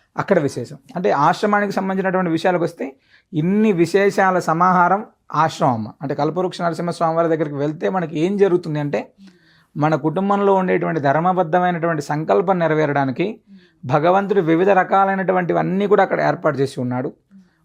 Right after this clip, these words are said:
మనం అక్కడ తెలుసుకొని ఆచరిస్తే ఖచ్చితమైనటువంటి ఫలితం ఉంటుందమ్మా.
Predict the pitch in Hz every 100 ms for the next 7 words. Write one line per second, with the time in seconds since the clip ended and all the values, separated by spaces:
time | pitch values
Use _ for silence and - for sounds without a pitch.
0 | - 160 190 220 214 185 180 165 190 -
1 | 185 180 117 - _ _ _ _ _ _
2 | - - 151 170 208 196 - - 240 240
3 | - 147 - 208 202 196 175 170 147 143
4 | 147 156 185 127 110 123